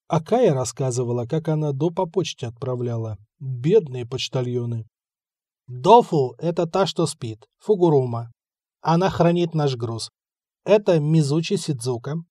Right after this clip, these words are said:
Девочка слегка склонила голову в ответ на мой жест. «И Химари — багровый клинок Наихары, Бакенеко. Ауры сокрыты,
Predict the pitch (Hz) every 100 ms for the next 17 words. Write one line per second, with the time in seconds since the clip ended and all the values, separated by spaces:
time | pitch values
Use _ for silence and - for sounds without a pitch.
0 | _ _ _ _ - 131 143 127 120 139
1 | 120 135 123 - 156 - 143 143 151 170
2 | 143 135 151 147 139 131 - 139 151 160
3 | 202 170 151 147 131 117 107 - _ _
4 | _ _ _ _ 190 202 269 214 165 147
5 | 143 - 143 147 160 175 185 175 175 175
6 | 175 170 175 180 185 156 107 110 135 156
7 | 147 120 101 101 _ _ _ _ - 196
8 | 220 208 190 - 156 151 165 202